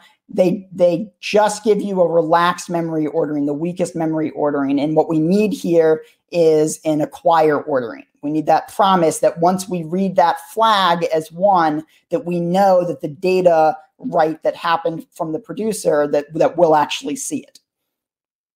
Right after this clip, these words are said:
So with, uh, C plus plus eleven atomics, this code becomes much cleaner and more correct.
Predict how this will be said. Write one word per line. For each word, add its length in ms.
So 500
with, 380
uh, 560
C 280
plus 240
plus 240
eleven 360
atomics, 540
this 180
code 320
becomes 360
much 540
cleaner 420
and 120
more 200
correct. 640